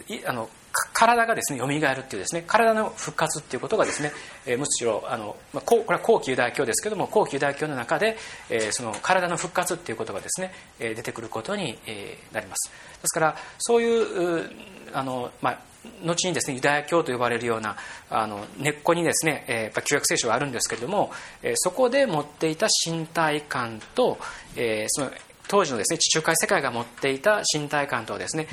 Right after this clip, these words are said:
こう、やっぱ簡単にはですね、混ざることができない。えー、まあ、ある意味で水と油のような関係が、えー、あったんですけども、えー、それがですね、結局、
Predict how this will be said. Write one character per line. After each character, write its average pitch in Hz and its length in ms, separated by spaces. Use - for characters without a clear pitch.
こ - 160
う、 - 20
や - 60
っ - 20
ぱ - 120
簡 294 260
単 294 240
に 294 60
は 202 80
で 113 80
す - 80
ね、 113 160
混 170 180
ざ 196 200
る 190 100
こ 190 140
と 160 100
が 107 100
で - 140
き 180 100
な 135 120
い。 95 60
え 135 60
ー、 107 440
ま 156 100
あ、 - 100
あ 175 40
る 233 60
意 247 40
味 220 60
で 131 80
水 156 220
と 190 80
油 202 180
の 135 60
よ 120 60
う - 20
な 104 80
関 139 240
係 131 160
が、 123 180
え 123 120
ー、 - 80
あ - 40
っ - 120
た 175 100
ん 151 60
で 131 80
す - 100
け 135 80
ど 135 120
も、 170 280
え 131 180
ー、 - 20
そ 233 180
れ 254 220
が 233 240
で 170 80
す 143 120
ね、 135 160
結 139 140
局、 151 260